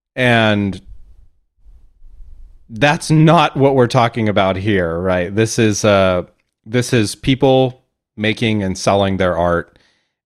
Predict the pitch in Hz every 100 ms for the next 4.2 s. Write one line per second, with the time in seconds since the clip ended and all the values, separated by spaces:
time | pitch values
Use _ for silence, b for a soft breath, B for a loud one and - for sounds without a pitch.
0 | - 107 101 95 90 85 - 117 110 104
1 | 98 92 _ _ _ _ _ _ _ _
2 | _ _ _ _ 117 113 120 127 127 120
3 | 113 104 98 - _ - - 190 147 101
4 | 95 -